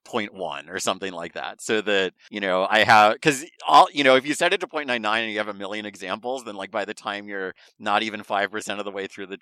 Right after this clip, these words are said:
data set, you're not using the expert. So I don't know. That's my heuristic, but, uh, you know, I don't thi-, I think the thing that's unsatisfying here is that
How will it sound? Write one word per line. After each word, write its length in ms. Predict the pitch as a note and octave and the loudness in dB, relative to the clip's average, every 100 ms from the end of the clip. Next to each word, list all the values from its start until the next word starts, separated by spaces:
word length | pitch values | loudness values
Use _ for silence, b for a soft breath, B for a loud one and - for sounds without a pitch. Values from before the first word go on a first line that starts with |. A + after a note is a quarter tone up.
| - | -12
data 240 | G#2 F#2+ | -8 -8
set, 280 | G2 G#2 F#2+ | -8 -6 -6
you're 120 | G2 | -8
not 240 | F#2 F2 E2+ | -10 -10 -10
using 280 | F2+ E2+ E2 | -14 -18 -20
the 120 | D#2 | -18
expert. 460 | D#2 - F2 F2+ - | -18 -18 -20 -20 -20
So 440 | - B2 A2 G2+ F#2+ | -10 -4 -2 -2 -2
I 140 | - D3 | 2 4
don't 120 | C#3 | 4
know. 120 | G#2+ | 4
That's 260 | A2 F3 - | 6 4 4
my 180 | D3 C#3+ | 2 2
heuristic, 720 | A#2+ G2 F#2 - G#2 F#2 - | 0 -6 -6 -8 -6 -8 -8
but, 360 | - F#2 F2 E2+ - - | -6 -4 -4 -6 -12 -18
uh, 60 | A2+ _ _ _ _ | -18 _ _ _ _
you 160 | _ A#2+ | _ -6
know, 240 | G#2 F#2 F#2 _ _ _ _ | -4 -4 -6 _ _ _ _
I 120 | - C#3 | 2 2
don't 240 | D#3+ D#3 | 2 0
thi-, 160 | D3+ D#3 | -4 0
I 120 | D3+ | 2
think 180 | E3+ G#3+ | 0 0
the 100 | A#3 | -2
thing 200 | G#3 F#3+ | -2 -4
that's 140 | D3+ D3+ | -4 -4
unsatisfying 800 | B2+ - A2+ A2+ - A#2 G#2 | -6 -2 -2 -2 -6 -8 -8
here 200 | F2+ F#2+ | -8 -8
is 160 | F#2+ F2 | -8 -8
that 240 | G2+ G2 | -8 -8